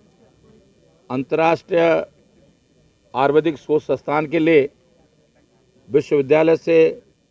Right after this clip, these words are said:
जो डेवलपमेंट फंड है उससे दस करोड़ रुपए की स्वीकृति की घोषणा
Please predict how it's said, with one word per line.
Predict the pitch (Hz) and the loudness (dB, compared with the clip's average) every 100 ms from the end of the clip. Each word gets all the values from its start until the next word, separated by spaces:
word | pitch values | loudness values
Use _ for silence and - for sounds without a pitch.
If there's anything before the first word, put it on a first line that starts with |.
| _ _ _ _ _ - | _ _ _ _ _ -4
जो | 135 | -4
डेवलपमेंट | 127 139 139 156 156 | 0 2 2 0 -4
फंड | - 156 | -6 -2
है | 156 | 0
उससे | 151 143 | 0 -4
दस | 120 147 - | -2 -4 -4
करोड़ | 156 160 | -2 0
रुपए | 156 - | 0 -4
की | 151 165 156 | -6 -6 -6
स्वीकृति | - 127 - 151 175 | -6 -10 -8 -8 -8
की | 143 151 | -6 -2
घोषणा | 131 139 165 | -2 -2 -6